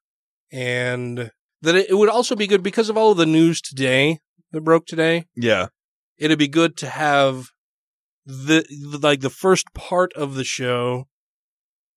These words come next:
Speaker 1: or the first part of the article from Alexander that we can cover tonight, and then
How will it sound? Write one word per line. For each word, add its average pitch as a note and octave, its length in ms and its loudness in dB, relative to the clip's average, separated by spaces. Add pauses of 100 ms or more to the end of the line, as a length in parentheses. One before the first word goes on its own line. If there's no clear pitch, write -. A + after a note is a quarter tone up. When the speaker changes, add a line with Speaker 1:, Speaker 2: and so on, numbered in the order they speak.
Speaker 1:
or C3 60 -10
the C3 80 -8
first D3 280 -4
part D3+ 320 -6
of C3 160 -8
the C3 140 -2
article B2+ 380 -2
from C3 180 -10
Alexander B2 540 -6
that B2 80 -4
we B2 120 -4
can B2+ 200 -10
cover B2+ 240 -6
tonight, B2 420 -6 (540)
and B2+ 200 -10
then B2 420 -6